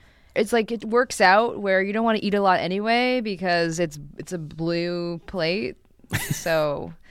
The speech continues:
Speaker 1: they can get away with giving you less food, which is why it's
Speaker 2: Huh.
Speaker 1: cheaper. One time I painted my kitchen blue and I realized, like, a year and a half in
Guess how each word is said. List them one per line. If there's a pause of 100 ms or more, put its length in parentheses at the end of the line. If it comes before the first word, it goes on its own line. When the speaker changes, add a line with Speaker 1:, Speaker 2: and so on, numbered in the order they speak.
(200)
Speaker 1:
they
can
get
away
with
giving
you
less
food, (480)
which
is
why
it's
Speaker 2:
Huh.
Speaker 1:
cheaper. (360)
One
time
I (240)
painted
my
kitchen
blue
and
I
realized,
like,
a
year
and
a
half
in